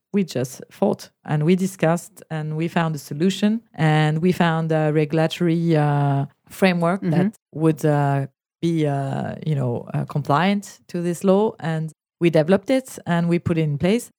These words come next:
Speaker 1: And, uh, you know, it took us about a year, but we managed to, uh, avoid the obstacle. When you say, yeah, you have, you know, Amazon is your competitor.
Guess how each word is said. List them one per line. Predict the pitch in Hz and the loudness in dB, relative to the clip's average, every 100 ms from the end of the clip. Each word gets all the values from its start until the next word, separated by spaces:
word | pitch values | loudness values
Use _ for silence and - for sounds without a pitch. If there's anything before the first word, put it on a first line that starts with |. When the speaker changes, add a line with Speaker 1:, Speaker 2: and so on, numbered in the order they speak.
| _ | _
Speaker 1:
And, | 180 170 170 | -2 -2 0
uh, | 170 170 | 0 0
you | 165 | 2
know, | 156 | 2
it | 147 - | 0 0
took | 185 | 0
us | 170 160 - - - _ | 2 0 -6 -20 -20 _
about | 160 160 151 | -4 -2 0
a | 147 | 2
year, | 165 220 - _ _ _ _ | 2 2 -2 _ _ _ _
but | 160 156 - | 0 0 0
we | 160 | -2
managed | 151 156 - | -2 -4 -6
to, | - 165 156 | -2 2 2
uh, | 147 147 147 - _ _ | 2 0 -2 -8 _ _
avoid | - 175 185 196 165 | 0 2 2 0 -4
the | 156 160 | -10 -10
obstacle. | - 165 135 131 - _ _ _ _ _ _ _ | -8 -8 -6 -8 -10 _ _ _ _ _ _ _
When | - 220 240 | 2 2 4
you | 254 | 0
say, | - 254 247 214 | 4 4 6 4
yeah, | 185 160 104 - | 2 0 -2 -8
you | 170 | -4
have, | 175 180 165 - | -2 -2 -4 -10
you | 170 | -4
know, | 160 | 0
Amazon | 160 185 185 196 | 2 0 0 0
is | 185 170 | 0 -2
your | 160 156 151 147 | -4 -4 -4 -6
competitor. | 143 160 165 - 180 175 175 175 | -6 -6 -6 -2 0 2 2 0